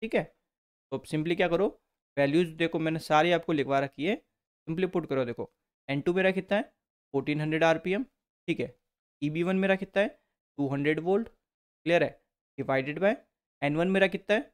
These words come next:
देख लो स्पीड फ़िफ़्टीन हंड्रेड आरपीएम, ठीक है, फ़िफ़्टीन हंड्रेड। तो यहाँ से आपको जो बैक ईएमएफ़ मिला, ठीक है, ई बी टू, ये आपका कितना आ गया, वन एटी सिक्स, ठीक है, वन एटी सिक्स पॉइंट सिक्स थ्री वोल्ट, क्लियर है। तो ये आपका कब आया, जब आपका टॉर्क कितना है,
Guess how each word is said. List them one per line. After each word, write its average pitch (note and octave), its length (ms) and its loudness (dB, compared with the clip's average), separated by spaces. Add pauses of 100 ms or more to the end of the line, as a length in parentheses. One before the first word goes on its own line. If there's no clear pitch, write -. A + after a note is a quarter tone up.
(360)
देख D3 160 -2
लो F3 100 0
स्पीड E3+ 220 -6
फ़िफ़्टीन D3 360 -6
हंड्रेड D3+ 200 0
आरपीएम, D#3+ 320 2
ठीक - 440 -10
है, D#3+ 60 0
फ़िफ़्टीन C3 380 -8
हंड्रेड। D3+ 280 -2
तो - 540 -12
यहाँ C3 140 -2
से D#3+ 120 0
आपको D#3+ 220 0
जो F3+ 100 0
बैक D3 300 0
ईएमएफ़ E3 260 -2
मिला, C#3+ 280 -2 (640)
ठीक G3+ 120 -4
है, D3+ 60 0
ई D3 240 -2
बी D3 180 0
टू, C3 140 -6 (540)
ये D3 40 2
आपका D3 220 0
कितना E3 260 0
आ E3 40 4
गया, F3 200 0 (640)
वन F#3+ 160 4
एटी D#3+ 240 -2
सिक्स, - 380 -4 (340)
ठीक F3 80 -6
है, D#3 60 -2
वन D#3 160 -2
एटी D3+ 180 -4
सिक्स - 280 -6 (500)
पॉइंट D#3+ 200 0
सिक्स - 320 -6
थ्री F3+ 160 -2 (400)
वोल्ट, A#2+ 200 -6
क्लियर - 520 -2
है। C4 60 0 (640)
तो D3 60 -2
ये D3+ 120 2
आपका F3 260 4
कब G3 160 4
आया, G3 240 4 (420)
जब E3+ 80 6
आपका E3+ 240 2
टॉर्क E3+ 260 2
कितना G#3 220 -2
है, D#4+ 60 0